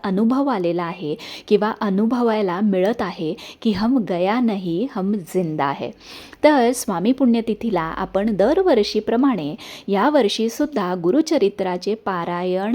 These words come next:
आपण दरवर्षी करतोच, तर ह्यावर्षीसुद्धा आपण करायचं आहे. आणि ह्या वर्षी एप्रिल वीस ते एप्रिल सव्वीस ह्या दरम्यान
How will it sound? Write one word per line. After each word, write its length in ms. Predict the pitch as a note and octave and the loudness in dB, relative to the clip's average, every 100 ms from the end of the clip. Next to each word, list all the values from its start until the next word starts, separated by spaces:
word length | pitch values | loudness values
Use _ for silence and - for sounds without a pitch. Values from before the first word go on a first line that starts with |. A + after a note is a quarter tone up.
| - | -4
आपण 420 | G3 - F#3+ G#3+ | -10 -2 -2 0
दरवर्षी 560 | G3 G3+ A3 G#3+ - A#3 | 0 0 0 -4 -4 -2
करतोच, 540 | B3+ A#3+ - D3 - - - - | 2 2 2 -4 -4 -14 -20 -2
तर 100 | G3+ | 0
ह्यावर्षीसुद्धा 1160 | G3 F#3 A3 B3 G3+ G#3+ G#3+ A3+ F3+ - F3+ G3 | 2 0 0 0 -2 -4 0 -2 -2 -6 -6 -4
आपण 500 | - F#3 - F#3 G#3 - _ _ _ - | -6 -6 -6 -4 -4 -8 _ _ _ -2
करायचं 580 | F#3 F3 F#3 F#3 G3+ G3+ - | 0 0 -2 -2 -2 -2 -4
आहे. 260 | F#3+ C#3+ - - - - | -4 -6 -10 -16 -14 -2
आणि 280 | G3+ G3+ G3 | 0 2 0
ह्या 180 | G3 A3 | 0 2
वर्षी 460 | D4 A#3 F#3 - F3+ G3+ - | 2 2 0 -2 0 -2 -2
एप्रिल 520 | F#3 F#3 - G#3+ C4 G#3+ | -2 -2 -2 0 2 0
वीस 360 | F3 C4+ G#3 - - _ | 4 4 4 -2 -14 _
ते 100 | G3+ G3+ | 4 4
एप्रिल 440 | G3 F#3+ G3+ G3 G3+ | 4 2 0 0 0
सव्वीस 680 | - B3 D4+ C4+ D#3 - - - - - - | 0 4 4 2 0 -2 -10 -20 -20 -20 -4
ह्या 260 | G#3 G#3+ C#4 D#4+ | -2 2 2 2
दरम्यान 380 | C4 G3 F3+ | 2 0 -2